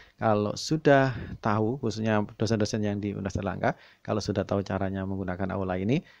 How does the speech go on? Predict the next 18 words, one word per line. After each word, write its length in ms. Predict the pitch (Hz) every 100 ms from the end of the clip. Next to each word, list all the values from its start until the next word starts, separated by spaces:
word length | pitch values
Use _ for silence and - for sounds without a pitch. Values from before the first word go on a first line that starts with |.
| _
itu 160 | - 107
akan 400 | 90 - 90 90
sangat 320 | - 95 -
ketagihan 480 | - 95 - 104 90
untuk 240 | 90 101
menggunakan 560 | 98 95 92 90 90 90
Aula 160 | 90 87
ini. 240 | 82 76 - -
Oke, 320 | - 113 156 - - - - -
eh, 760 | 98 87 87 85 82 82 82 82 82
terima 160 | 107 101 98
kasih. 320 | 131 180 - - _ _
Nantikan, 560 | 95 98 110 107 101 101 _ -
eh, 400 | 98 95 92 90 87
video-video 440 | 123 120 101 107
saya 200 | 101 95
yang 80 | 92
lain 240 | 87 127